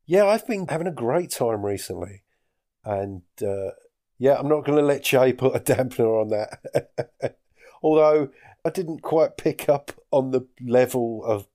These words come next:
backhandedness <laughs> in the message he left me.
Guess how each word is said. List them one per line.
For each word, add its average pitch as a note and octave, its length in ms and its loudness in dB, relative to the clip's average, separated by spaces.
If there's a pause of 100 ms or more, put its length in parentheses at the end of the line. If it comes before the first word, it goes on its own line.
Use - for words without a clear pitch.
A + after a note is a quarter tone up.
(120)
backhandedness A#2+ 1900 0 (180)
<laughs> - 600 -10
in B2+ 180 2
the B2 100 0
message B2+ 380 2
he A#2+ 100 -2
left A#2+ 260 2
me. A#2 240 -2